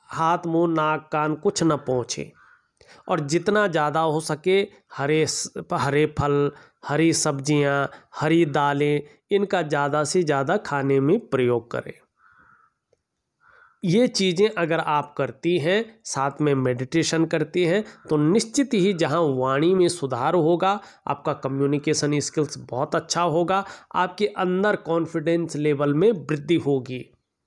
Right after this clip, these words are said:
इन चीज़ों को यदि आप करते हैं तो निश्चित ही आपको जीवन में बहुत ही सुंदर लाभ की प्राप्ति होगी।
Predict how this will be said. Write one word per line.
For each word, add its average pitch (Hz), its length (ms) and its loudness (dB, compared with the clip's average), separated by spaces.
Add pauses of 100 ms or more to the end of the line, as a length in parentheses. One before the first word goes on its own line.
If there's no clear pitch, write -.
(220)
इन 226 160 2
चीज़ों 175 380 2
को 190 140 2
यदि 147 300 2
आप 160 260 -2
करते 160 400 -2
हैं 202 200 0 (280)
तो 151 100 2
निश्चित 208 520 0
ही 208 200 2
आपको 160 380 0
जीवन 139 380 0
में 208 200 2 (360)
बहुत 202 480 0
ही 185 220 0
सुंदर 151 540 2
लाभ 131 360 0 (100)
की 254 140 4 (400)
प्राप्ति 143 400 -2
होगी। 151 320 0